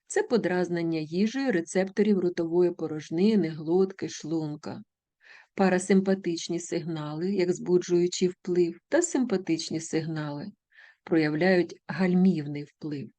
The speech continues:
гальмують ці процеси. Умовно рефлекторно. Вигляд та запах їжі. Апетитний сік. Гуморальний шлях регуляції травлення у шлунку характеризується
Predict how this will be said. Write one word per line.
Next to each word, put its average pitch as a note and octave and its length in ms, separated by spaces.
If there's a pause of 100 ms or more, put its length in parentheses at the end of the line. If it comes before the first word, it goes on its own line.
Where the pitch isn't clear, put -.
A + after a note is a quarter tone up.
(160)
гальмують F3+ 680
ці - 120
процеси. - 720 (1300)
Умовно A3 560
рефлекторно. E3+ 880 (920)
Вигляд G#3+ 640
та F3 120
запах E3+ 540
їжі. F3 640 (960)
Апетитний G3+ 880 (120)
сік. - 640 (1800)
Гуморальний F#3+ 880
шлях C#4+ 380
регуляції G3 640
травлення G3 540
у G#3 80
шлунку E3+ 520
характеризується B3 1200